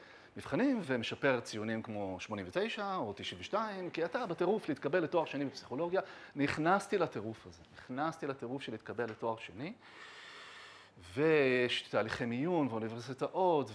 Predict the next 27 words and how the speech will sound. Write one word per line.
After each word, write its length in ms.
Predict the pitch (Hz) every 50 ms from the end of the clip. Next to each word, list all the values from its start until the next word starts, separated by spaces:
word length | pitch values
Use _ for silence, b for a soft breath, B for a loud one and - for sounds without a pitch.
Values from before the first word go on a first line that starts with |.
| 101
ואני 720 | 110 120 127 135 135 135 131 101 117 123 127 127 127 123
נדחה 640 | 117 117 113 107 107 110 104 - - - - 143 139
מאוניברסיטה 500 | 131 120 117 110 110 110 - - - 101
אחת 360 | 113 - - - 185 170 143 113 101 92
ולא 360 | 98 107 98 104 113 123 123
מצליח 380 | 123 123 120 - 120 117 113 -
באוניברסיטה 480 | 110 104 101 98 110 107 - - 107 101
אחרת, 420 | - - - 165 175 175 175 170 -
ובסופו 480 | 110 98 - - - 107 - - 175
של 120 | 170 - 123
דבר 360 | 113 110 117 156 165 170 160 B B B B B B B B B
מתקבל 340 | 113 107 - - 107 104 143 143
לרשימת 560 | 131 110 104 - - 104 104 117 127 131 -
ההמתנה 540 | 117 101 92 92 - - 92 113 139 156 151
של 140 | - 95 90
תואר 240 | - 123 120 123
שני 260 | 117 - 92 92 113 113
בקלינית 540 | 92 - - - 95 101 117 131 135 -
בבר 320 | 85 85 82 82 98 98 85
אילן. 400 | 78 78 87 113 165 240 269 285 - _ _ _ _ _ _ _ _ _ _ - - - _ _ _ _ - B B B B B B B B B B B B B B B B _ -
במקביל, 760 | 101 101 95 98 - - 104 101 175 233 254 247 240 269 269 262 - _ _ _ _ _ _ _ _ _ _ _ _ _
ממש 380 | 101 104 110 117 147 175 180 - -
עם 160 | 131 156 185
סיום 380 | - - - 143 151 165 185 185
ה-, 360 | 170 147 127 113 104 101 98 -
התואר 400 | - 90 - - 139 175 185 147
הראשון, 540 | 113 95 101 - - - 269 311 302 294 285